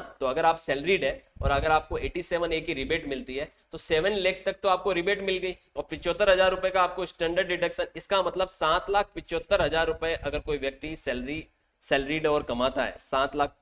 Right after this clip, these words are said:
पचहत्तर हजार रुपए, उसका tax zero बनेगा, मतलब, कोई tax नहीं बनने वाला, क्योंकि पचहत्तर हजार का उसको standard deduction मिल जाएगा और सात लाख रुपए की इनकम पे उसको एटी सेवन ए की rebate मिल जाएगी,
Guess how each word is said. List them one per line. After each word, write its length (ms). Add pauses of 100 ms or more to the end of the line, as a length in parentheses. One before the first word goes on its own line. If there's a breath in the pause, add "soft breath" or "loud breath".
(600)
पचहत्तर 380
हजार 220
रुपए, 260 (120)
उसका 260
tax 520
zero 220
बनेगा, 420
मतलब, 200
कोई 120
tax 280
नहीं 120
बनने 220
वाला, 440 (180)
क्योंकि 180
पचहत्तर 420
हजार 220
का 100
उसको 220
standard 340
deduction 340
मिल 180
जाएगा 240
और 60
सात 320
लाख 180
रुपए 220
की 100
इनकम 240
पे 140
उसको 220
एटी 200
सेवन 300
ए 80
की 100
rebate 280
मिल 160
जाएगी, 240